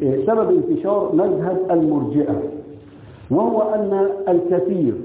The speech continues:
من العلماء والدعاة المعاصرين أرادوا أن يؤسلموا الطواغيت، فماذا يصنعون؟ قاموا بالسطو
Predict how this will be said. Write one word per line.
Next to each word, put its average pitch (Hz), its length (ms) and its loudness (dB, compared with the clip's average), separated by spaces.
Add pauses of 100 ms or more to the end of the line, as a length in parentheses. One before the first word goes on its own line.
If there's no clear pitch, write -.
(720)
من 147 200 4
العلماء 175 840 2 (120)
والدعاة 139 680 0 (140)
المعاصرين 139 880 0 (520)
أرادوا 214 840 0
أن 190 120 2
يؤسلموا 175 640 2
الطواغيت، 143 720 0 (800)
فماذا 175 580 2 (300)
يصنعون؟ 156 760 0 (800)
قاموا 202 760 2
بالسطو 151 840 -2